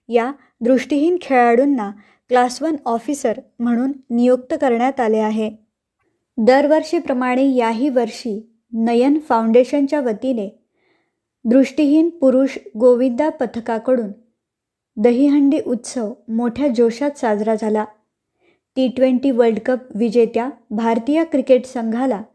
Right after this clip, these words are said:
आणि रोहित शर्माला मानवंदना देत चार थर लावून या गोविंदा पथकाने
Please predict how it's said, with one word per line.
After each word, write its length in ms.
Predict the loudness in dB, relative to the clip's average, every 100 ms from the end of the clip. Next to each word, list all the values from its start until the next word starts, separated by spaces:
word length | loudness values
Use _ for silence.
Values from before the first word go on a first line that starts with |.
| _ _ _ _
आणि 280 | 0 2 2 -2 _ 2
रोहित 380 | 6 6 4 -4
शर्माला 560 | -2 -2 0 -2 -2 -4 -8
मानवंदना 800 | -4 -2 0 2 2 2 0 0
देत 380 | 2 2 2 -4 _ _ _ _
चार 260 | -2 0 -2 -2
थर 180 | -2 0
लावून 380 | 2 0 -2 -8 _ _ _ _ 0
या 180 | 2 4
गोविंदा 420 | 2 4 2 2 0
पथकाने 680 | -4 -8 -6 -4 -4 -6